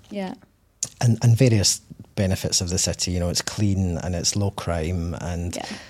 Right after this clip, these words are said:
Speaker 2: you know, I think we all quite enjoy, um, being expats out here.
Speaker 1: Yeah, exactly. Okay, great. So,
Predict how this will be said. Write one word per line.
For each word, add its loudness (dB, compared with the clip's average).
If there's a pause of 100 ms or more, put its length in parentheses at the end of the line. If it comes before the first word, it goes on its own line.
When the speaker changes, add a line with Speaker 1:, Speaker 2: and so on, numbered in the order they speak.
(120)
Speaker 2:
you 0
know, 2
I 0
think 2
we 2
all 2
quite -2
enjoy, -2 (300)
um, -6 (520)
being -2
expats -4
out -2
here. -4
Speaker 1:
Yeah, -8 (100)
exactly. -8 (400)
Okay, 2
great. 4
So, 8